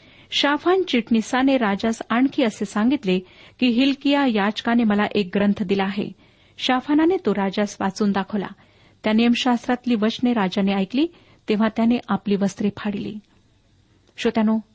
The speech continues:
स्वतःचे वस्त्र फाडणे म्हणजे तीव्र भावना व्यक्त करणे.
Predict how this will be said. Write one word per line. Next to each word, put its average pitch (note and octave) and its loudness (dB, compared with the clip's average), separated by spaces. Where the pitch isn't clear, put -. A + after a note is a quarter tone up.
स्वतःचे A#3+ -2
वस्त्र A3 -2
फाडणे G#3+ 0
म्हणजे G3+ 0
तीव्र E4 2
भावना G#3+ -2
व्यक्त G3 -4
करणे. F#3 -4